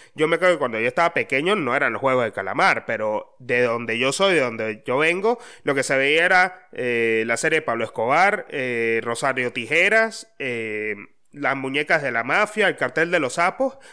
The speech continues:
y yo me acuerdo que personas de mi edad querían ser todos narcos, las mujeres putas,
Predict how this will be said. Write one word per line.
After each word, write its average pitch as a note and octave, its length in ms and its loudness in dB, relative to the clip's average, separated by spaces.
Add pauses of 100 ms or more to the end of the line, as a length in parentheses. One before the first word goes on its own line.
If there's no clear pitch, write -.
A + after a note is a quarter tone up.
y C3 100 -12
yo C#3 140 -2
me D3 80 0
acuerdo C#3+ 420 0
que A2+ 240 -6 (600)
personas C3+ 480 0
de B2 100 0
mi A2+ 160 -4
edad C#3+ 400 2
querían D3 400 0
ser D3+ 220 -2
todos D3 340 0
narcos, G3+ 480 2
las C#3 120 -2
mujeres C#3 320 -2
putas, G#3 420 0